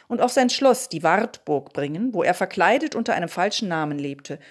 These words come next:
Dort in dieser freiwilligen Gefangenschaft hat Luther die Bibel ins Deutsche übertragen, damit jeder sie lesen und darüber nachdenken könne.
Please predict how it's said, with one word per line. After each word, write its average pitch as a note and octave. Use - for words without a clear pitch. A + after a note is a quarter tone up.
Dort A3
in G#3
dieser F3
freiwilligen A#3
Gefangenschaft A#3
hat E3
Luther G#3
die E3
Bibel D#3
ins -
Deutsche D3
übertragen, B2+
damit F3+
jeder D4
sie C4+
lesen A3
und F3
darüber F#3
nachdenken C3+
könne. B2+